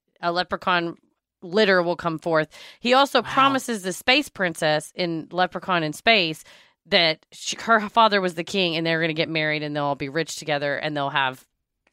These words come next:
Speaker 1: space leprechaun babies.
Speaker 2: <laughs>
Speaker 1: He also
Speaker 2: Wow.
Speaker 1: grows to an enormous size in that one. I don't know if you were aware of that, but
Speaker 2: Like, bigger than a standard sized person?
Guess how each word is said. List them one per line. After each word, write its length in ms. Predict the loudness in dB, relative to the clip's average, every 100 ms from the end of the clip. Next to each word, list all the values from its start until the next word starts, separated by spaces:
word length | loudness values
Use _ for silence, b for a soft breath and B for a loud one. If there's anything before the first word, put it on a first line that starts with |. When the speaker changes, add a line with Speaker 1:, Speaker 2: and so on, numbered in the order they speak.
| _ _
Speaker 1:
space 460 | -20 -6 -6 -4 -6
leprechaun 460 | -6 -8 -14 -14 -14
babies. 220 | -14 -4
Speaker 2:
<laughs> 300 | -4 B B B -8 B B B B B B B
Speaker 1:
He 100 | 2
also 460 | 4 4 4 2 0
Speaker 2:
Wow. 60 | -6 _ _
Speaker 1:
grows 320 | 0 2 2
to 120 | -2 -2
an 80 |
enormous 400 | -2 -2 -2 -4
size 440 | -2 0 2 2 -2
in 80 | -2
that 160 | -4 -6
one. 220 | -6 -4
I 100 | -4 -4
don't 100 | -2
know 120 | -4
if 160 | -4 -8
you 100 | -8
were 100 | -6
aware 220 | -8 -8
of 100 | -8
that, 320 | -6 -4 -4 -8 _
but 420 | -6 -4 -6 -6
Speaker 2:
Like, 400 | 2 2 2 -8 -8
bigger 280 | 0 2 2
than 160 | 0 -2
a 140 | -6
standard 380 | -6 -4 -2 -2
sized 260 | -2 -2 -2
person? 460 | -4 -4 -10 -12